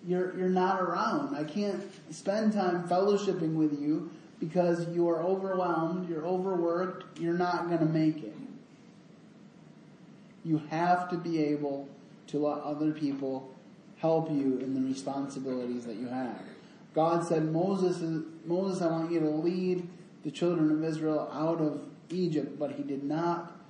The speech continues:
expect Moses to do all the work himself.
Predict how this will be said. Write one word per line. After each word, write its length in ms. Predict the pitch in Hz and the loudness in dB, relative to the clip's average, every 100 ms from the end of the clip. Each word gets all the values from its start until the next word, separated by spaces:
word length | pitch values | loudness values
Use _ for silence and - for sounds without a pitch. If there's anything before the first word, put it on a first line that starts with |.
| - - - - | -20 -20 -20 -8
expect 680 | 151 - - 165 160 - - - - - | -8 -6 2 4 4 0 -10 -16 -20 -12
Moses 500 | 131 139 151 147 139 | -2 4 4 4 -2
to 140 | - 135 | -6 -6
do 300 | 135 139 135 | -2 0 0
all 160 | 131 | 0
the 80 | 127 | -4
work 300 | 123 127 127 | -4 -6 -6
himself. 540 | 127 123 139 139 104 | -6 -4 -4 -4 -6